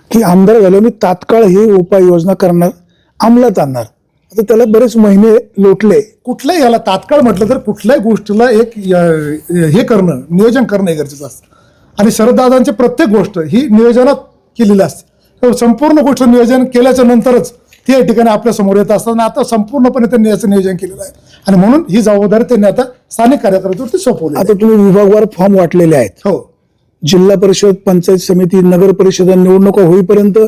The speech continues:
Speaker 1: इन्शुरन्स ॲक्टिव्हेट होईल?
Speaker 2: नाही, हा तो सेपरेटच आहे ना, निवडणूक हा याच्याशी संबंधित विषयच नाही.
Speaker 1: नाही, मी आपल्या त्याला जोडलं फक्त,
Speaker 2: निवडणूक
Speaker 1: होईपर्यंत
Speaker 2: हा,
Speaker 1: होईल का?
Speaker 2: निवडणूक हा याच्याशी संबंधित विषयच नाही.
Speaker 1: मी असं म्हणलो नाही.
Speaker 2: आमचं, आम-, ऐका ना साहेब, आमचं तर म्हणणं आहे की महिनाभरात ॲक्टिव्ह झालं पाहिजे सगळंच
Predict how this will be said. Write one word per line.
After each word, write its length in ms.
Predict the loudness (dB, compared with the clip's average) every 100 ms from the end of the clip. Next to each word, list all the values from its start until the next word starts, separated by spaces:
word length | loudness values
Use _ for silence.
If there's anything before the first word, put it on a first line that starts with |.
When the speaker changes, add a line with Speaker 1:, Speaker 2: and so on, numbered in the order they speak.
| -2 _ _
Speaker 1:
इन्शुरन्स 500 | 0 2 2 0 0
ॲक्टिव्हेट 360 | -2 0 0 2
होईल? 160 | 2 0
Speaker 2:
नाही, 120 | -6 -10
हा 260 | -8 -4 -2 -2
तो 60 | -2
सेपरेटच 460 | -2 0 0 2
आहे 80 | 0
ना, 60 | -2
निवडणूक 480 | 0 0 0 -2 -2
हा 160 | -2
याच्याशी 280 | -2 -2 -2
संबंधित 380 | 0 0 -2 -2
विषयच 260 | 0 0
नाही. 160 | 0 -2 0
Speaker 1:
नाही, 180 | 2
मी 80 | 2
आपल्या 300 | 2 -2 -4 -2
त्याला 200 | -2 2
जोडलं 280 | 2 2
फक्त, 160 | 0 0
Speaker 2:
निवडणूक 200 | 2 2
Speaker 1:
होईपर्यंत 280 | 2 2 2
Speaker 2:
हा, 60 |
Speaker 1:
होईल 140 | 0 2
का? 60 |
Speaker 2:
निवडणूक 300 | 0 -2 -2
हा 120 | -2 -2
याच्याशी 280 | -4 -6
संबंधित 320 | -4 -2 -2 -4
विषयच 240 | -2 0
नाही. 160 | 0 2
Speaker 1:
मी 60 | 2
असं 240 | 2 2
म्हणलो 280 | 2 2 2
नाही. 180 | 2 2
Speaker 2:
आमचं, 240 | 2 2
आम-, 680 | 2 0 -2 -8 _ -6 -4
ऐका 120 | -2
ना 80 | -6
साहेब, 180 | -10 -14 _ -4
आमचं 260 | 0 0 2
तर 100 | 2
म्हणणं 260 | 2 2
आहे 80 | 2
की 140 | 0 0
महिनाभरात 540 | 2 2 2 0 0
ॲक्टिव्ह 280 | -2 0 0
झालं 180 | 0 -2
पाहिजे 180 | -2
सगळंच 400 | 0 -2 -2 -8